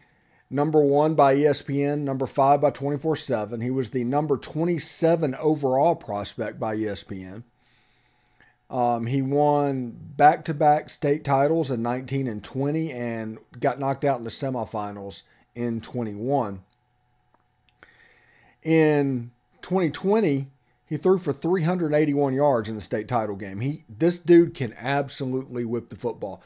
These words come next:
If you were looking for a comp, the comp out here for Walker Howard is Matt Corral. When you watch him play high school football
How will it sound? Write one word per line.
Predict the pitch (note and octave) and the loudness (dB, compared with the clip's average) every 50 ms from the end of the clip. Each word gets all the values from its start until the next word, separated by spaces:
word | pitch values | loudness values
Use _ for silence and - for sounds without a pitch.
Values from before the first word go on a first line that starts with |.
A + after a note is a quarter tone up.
| - - C3+ - | -20 -20 -12 -8
If | C3 B2+ - C#3 | -8 -6 -4 -4
you | C#3 C#3+ | 0 4
were | D3+ D3+ D3 | 4 4 6
looking | D#3 F3 F#3 F#3 - G3 F#3 | 6 4 4 4 0 -2 -2
for | F3+ - F#3+ F3+ | 0 2 4 4
a | E3+ F3 | 4 4
comp, | - F3+ E3 C#3 A2 - - | 4 4 6 4 4 0 -4
the | - C3+ | -8 -10
comp | A2+ - - F3+ F3+ E3 D3+ - | -8 -2 2 4 4 4 4 4
out | D3 C3 A#2+ G2+ | 2 2 2 0
here | A#2 C#3 C3+ A#2 - - _ _ _ _ _ - | 0 0 0 0 -2 -6 _ _ _ _ _ 0
for | D3 C#3+ | 0 4
Walker | C3+ D3 D3+ D#3+ D#3 D#3+ D3 C3 | 6 6 6 6 6 4 2 4
Howard | C3+ D3+ D3 C3+ A#2+ A#2 A2 G#2+ - - | 6 6 6 6 6 4 2 -4 -6 -2
is | C#3+ D3 D3+ D3 B2+ C#3+ | 0 2 2 2 0 -2
Matt | C#3+ B2+ B2+ A#2+ A#2 B2 | -2 -2 -2 -2 -4 -6
Corral. | - - B2 A#2 A2 G2 F#2 C#2+ - _ _ _ _ _ _ _ | -6 -4 -2 -2 -2 -2 -4 -10 -12 _ _ _ _ _ _ _
When | - A#2+ B2 | -6 -4 -2
you | C3 C#3 C#3+ | 0 2 6
watch | C#3+ D3 D3+ D3+ - | 6 6 6 6 4
him | - E3+ D#3+ | 0 -2 -2
play | E3 - E3 D#3 C#3 | 0 0 2 2 4
high | D3 D3 D3+ | 2 2 0
school | D3 - - E3+ D#3 | 0 -2 -2 -2 -2
football | - F#3+ F#3+ F#3 F#3 C#3+ B2 A2+ A2 G#2+ - | -2 -4 -4 -2 -2 0 0 2 0 0 -4